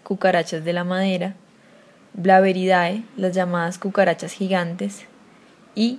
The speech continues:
Cryptocercidae, las cucarachas que habitan troncos podridos. La relación entre las termitas y Cryptocercidae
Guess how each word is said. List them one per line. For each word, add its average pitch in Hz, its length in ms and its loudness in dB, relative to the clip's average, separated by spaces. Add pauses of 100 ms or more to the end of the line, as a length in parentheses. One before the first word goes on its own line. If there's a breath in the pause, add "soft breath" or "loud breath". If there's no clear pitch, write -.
(100)
Cryptocercidae, 180 1080 0 (100)
las 180 200 -6
cucarachas 175 600 0
que - 120 -2
habitan 185 520 -2
troncos 160 400 -6
podridos. 160 720 -8 (1120)
La 208 100 2
relación 208 500 0
entre 220 220 -2
las 247 220 -4
termitas 190 580 -2
y 208 40 -10
Cryptocercidae 190 1120 -4